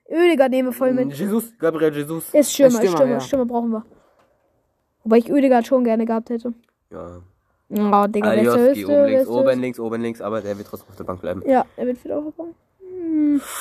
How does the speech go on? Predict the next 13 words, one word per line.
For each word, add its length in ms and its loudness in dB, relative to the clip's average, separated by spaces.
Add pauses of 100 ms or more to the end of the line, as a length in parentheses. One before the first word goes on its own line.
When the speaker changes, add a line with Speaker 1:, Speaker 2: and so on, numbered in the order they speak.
(800)
Speaker 1:
Ja, 380 -6
hier, 420 2
wir 80 2
nehmen 220 4
Gay. 360 2
Speaker 3:
Musial, 920 -8
hat 160 -6
ein 200 -2
besseres, 400 -6 (460)
ja, 160 -8 (180)
ja. 40 -8 (2000)
Speaker 1:
Für 240 2
Rating? 420 0